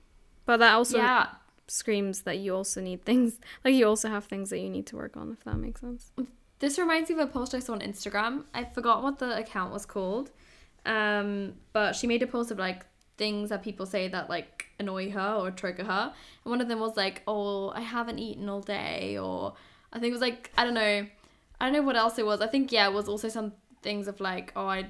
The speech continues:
Speaker 2: do I look fat in this?" Or, you know, comments like this
Speaker 1: Yeah.
Speaker 2: that, like, I think women make all the time in, like, I mean, even the fact that, like, we think it's, I mean, I don't anymore. I don't think you do either. But, like, I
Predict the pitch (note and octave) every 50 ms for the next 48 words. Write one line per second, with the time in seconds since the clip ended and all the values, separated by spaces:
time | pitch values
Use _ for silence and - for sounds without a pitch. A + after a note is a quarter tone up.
0 | - - - A3 G3+ G3+ F#3+ F#3+ G3 G3 - - G#3+ G3 G3 - - G3 G3 F#3+
1 | F#3+ F#3+ F#3+ F#3+ F#3+ G3 - - G3 F#3+ F#3+ F#3 F#3+ F#3+ G3 - - - - G#3+
2 | G#3 G3+ G3 G3 G3+ - - G#3+ G#3 G#3 A#3+ A#3+ A#3 A3+ A3 G#3+ G#3+ G#3+ G#3 G#3
3 | F#3+ F#3+ - F#3+ - - A3+ - D4+ D#4+ E4+ E4+ - B3+ B3+ C4+ C#4+ C#4 C4+ C4
4 | C4 B3+ - - - A3 A3+ A3+ G#3 G#3+ G#3+ - - G3 G3 F#3+ F#3+ F#3+ F#3+ G3
5 | G3 G3 F#3+ - - - - - - - G3+ G#3 G3+ G3 F#3+ F#3+ F#3 - - _
6 | - _ - - - _ _ _ _ _ _ _ _ _ _ _ - - - -
7 | - - - - C4+ D4 D4+ C#4+ D#4 E4 G4+ A4 A#4 A4 - D4+ C#4+ D4+ - D#4+
8 | C#4 B3+ A#3 A#3 A#3 B3 G#3 G#3 G#3+ G#3+ G#3+ B3 B3 A#3 - - A#3+ A3+ A#3 A#3
9 | A#3+ G3+ - - - - - - - - - - - - - - - - _ -
10 | A3 G#3+ G#3 C#3 E3+ G#3 G#3 G#3+ G3 G3 G3 G3 - - - G3+ G3 G3 G3 G3+
11 | F#3+ F3 E3 F3+ - E3+ G3+ G#3 F#3+ F#3+ F#3 - F#3+ F3+ F#3+ F3+ - - G#3 G#3
12 | F#3 F3+ F3+ F3+ G3 G3 A#2+ C#3+ F#3 F#3+ - - - - A3 A3 A3+